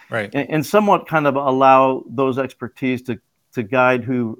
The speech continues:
Speaker 2: runs point, when was not. So different people have point in different places. So the point of that is, like, sometimes you're leading and sometimes you're following. And we usually say a good, a good follower makes a good leader,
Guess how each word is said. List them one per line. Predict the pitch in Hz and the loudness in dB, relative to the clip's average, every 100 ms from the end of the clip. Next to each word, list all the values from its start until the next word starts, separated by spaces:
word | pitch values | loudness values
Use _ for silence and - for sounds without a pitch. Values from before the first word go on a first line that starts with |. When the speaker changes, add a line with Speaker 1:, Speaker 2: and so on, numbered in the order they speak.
| - | -14
Speaker 2:
runs | 123 117 - | -8 -8 -8
point, | 123 117 | -8 -6
when | 117 117 107 - | -6 -6 -8 -14
was | 123 104 | -14 -10
not. | 113 107 | -8 -8
So | - | -6
different | 127 185 202 | -2 0 0
people | 165 170 151 | 0 0 0
have | 139 139 - | 0 0 -2
point | 147 143 - | -4 -4 -4
in | 139 117 | -8 -8
different | 127 120 - | -6 -8 -8
places. | 131 127 117 104 - - - - | -4 -4 -4 -8 -12 -20 -20 -16
So | - 151 | -2 2
the | 143 147 | 2 0
point | 151 185 208 | -2 0 0
of | 165 | 2
that | 143 156 | 4 4
is, | 139 131 | 4 0
like, | 131 | -2
sometimes | - 190 185 165 | -2 -2 0 0
you're | 147 | 0
leading | 147 147 135 | 0 0 -2
and | |
sometimes | 123 139 139 127 | -2 -6 -4 -4
you're | 113 | -4
following. | - 123 123 98 90 - - | 0 0 0 -4 -10 -14 -8
And | 120 | -4
we | 127 180 | -2 0
usually | 170 160 | 0 0
say | 135 156 147 139 131 - - | -2 0 2 2 0 -16 -14
a | |
good, | 127 151 156 | -4 0 0
a | 139 | 0
good | 123 156 131 | -2 -2 4
follower | 143 139 123 | 4 4 0
makes | 127 - | -2 -4
a | |
good | 117 120 | -6 -4
leader, | 110 135 156 151 | -2 -2 -2 -6